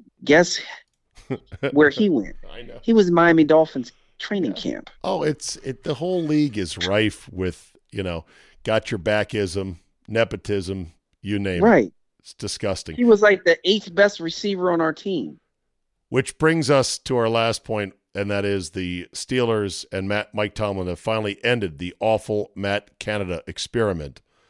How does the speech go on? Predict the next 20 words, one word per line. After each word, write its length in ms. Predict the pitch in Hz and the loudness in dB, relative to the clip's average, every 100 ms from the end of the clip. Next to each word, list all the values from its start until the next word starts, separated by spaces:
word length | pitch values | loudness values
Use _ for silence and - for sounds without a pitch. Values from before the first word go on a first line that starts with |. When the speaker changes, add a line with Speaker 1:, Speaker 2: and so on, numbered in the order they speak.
| _ _ _ _ | _ _ _ _
Speaker 2:
after 540 | 90 98 - 101 95 - _ - - | -4 -4 -2 -4 -4 -6 _ -14 -2
pretty 160 | 147 | 0
much 220 | 123 117 | 2 0
the 80 | - | -2
fans 340 | 92 120 113 92 | -4 0 0 0
were 80 | 101 | 0
ready 180 | 101 | 2
to 80 | 92 | 0
burn 480 | 80 - 107 107 98 | -6 -4 -2 -2 -2
down 360 | 98 98 90 87 | -2 -2 -2 -6
Acrisure 540 | 92 92 - 87 92 87 | -4 -6 -6 -10 -10 -8
Stadium 380 | - 101 90 80 | -4 -4 -4 -6
if 100 | - | -10
he 180 | 85 - - _ | -12 -14 -20 _
showed 320 | - - 117 107 | -12 0 2 2
up 180 | 98 - | 0 -2
to 140 | 98 | -6
a 40 | 90 | -4
game 300 | 98 98 87 | -2 -2 -4
again. 400 | 78 73 73 | -8 -12 -14